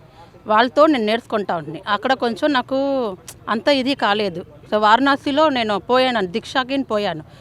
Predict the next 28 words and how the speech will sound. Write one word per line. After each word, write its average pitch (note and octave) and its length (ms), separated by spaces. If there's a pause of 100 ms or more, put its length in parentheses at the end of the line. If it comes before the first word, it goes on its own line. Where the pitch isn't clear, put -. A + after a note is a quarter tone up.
(160)
అప్పుడు A#3 220
వీళ్ళు C4+ 260
శ్రీనివాస్ C#4+ 520
వాళ్ళు C4 140
కూడా C#4+ 160
అక్కడే A3 420
ఉన్నారు, F3+ 440 (140)
తెలియదు B3 300
మాకు. D#3+ 300 (400)
ఆ A3 40
లాంగ్వేజ్ B3 540
ప్రాబ్లం, F#3+ 360
నాకు E3+ 220
హిందీ A3 360
రాదు G3 260
సరిగా. E3+ 400 (640)
సరే, B3 140
అక్కడ B3+ 200
కొంచెం C4 360
నేను A#3+ 120
బాధపడినప్పుడు B3+ 720
వీళ్ళు C4+ 240
కొంచెం G#3+ 240
హెల్ప్ A#3+ 280
చేశారు B3+ 300
నాకు. E3+ 340
అప్పుడు G#3+ 240
అనిపించింది, A#3 640